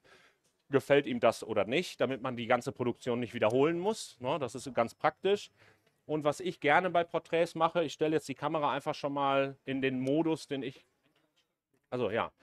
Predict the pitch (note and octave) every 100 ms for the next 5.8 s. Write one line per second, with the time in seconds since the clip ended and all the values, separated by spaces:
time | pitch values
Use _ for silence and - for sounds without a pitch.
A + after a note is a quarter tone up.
0 | - - - D3 C#3+ D3 E3+ D#3+ D3 C#3+
1 | D3 - - C3+ C3+ D3 - B2+ D3+ -
2 | - G#3 A3 _ - - _ - C3+ D3
3 | D#3 - _ - E3+ G3+ A3+ A3+ _ _
4 | C#3 F3 F3+ E3 E3+ D#3 C#3 - D#3+ F3+
5 | A3 A3+ - _ _ C3 F#3